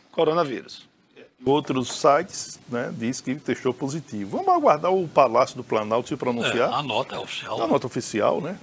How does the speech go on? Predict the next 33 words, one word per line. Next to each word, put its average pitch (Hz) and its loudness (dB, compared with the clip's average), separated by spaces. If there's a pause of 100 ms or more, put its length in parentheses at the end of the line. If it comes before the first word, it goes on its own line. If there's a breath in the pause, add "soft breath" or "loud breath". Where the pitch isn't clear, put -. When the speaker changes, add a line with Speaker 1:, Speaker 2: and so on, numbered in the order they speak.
(140)
Speaker 2:
que 117 -6
é 120 0
mais 123 0
seguro, 117 -2
né? 147 -8 (840 loud breath)
Penso 131 -2
que 127 -4 (120)
a 113 -4
gente 120 -4
deveria 120 0 (220)
aguardar 120 6
um 113 0
pouquinho, 131 2
né, 135 -2 (1120 loud breath)
pra 123 8
evitar 123 6
o 120 4
assodamento, 123 0
que - -8
nunca 143 2
é 127 6
bom. 104 -4 (1200 loud breath)
Speaker 3:
Nós 247 2
estamos 170 0
recebendo 123 2
aqui 165 -2
para 110 0
a 101 2
nossa 104 -2
entrevista 98 -10
no 87 -14
segundo 90 -10
bloco 110 0